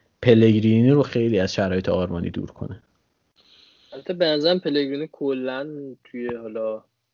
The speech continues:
Speaker 2: سیستم قبلی هم خیلی رو فرم نبود.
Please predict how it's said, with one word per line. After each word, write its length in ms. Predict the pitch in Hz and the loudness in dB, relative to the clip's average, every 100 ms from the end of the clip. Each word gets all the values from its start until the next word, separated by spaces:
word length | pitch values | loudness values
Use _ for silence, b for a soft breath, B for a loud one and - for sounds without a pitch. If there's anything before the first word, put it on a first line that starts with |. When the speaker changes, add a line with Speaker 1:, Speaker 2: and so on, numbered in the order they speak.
| _ - | _ -20
Speaker 2:
سیستم 400 | 127 - 113 113 | -20 -14 -12 -6
قبلی 380 | 117 113 117 | -4 -4 -4
هم 120 | 135 147 | -6 -6
خیلی 320 | - 120 120 | -8 -6 -6
رو 140 | 131 | -8
فرم 380 | 131 123 123 135 | -8 -6 -6 -8
نبود. 300 | 139 139 | -14 -16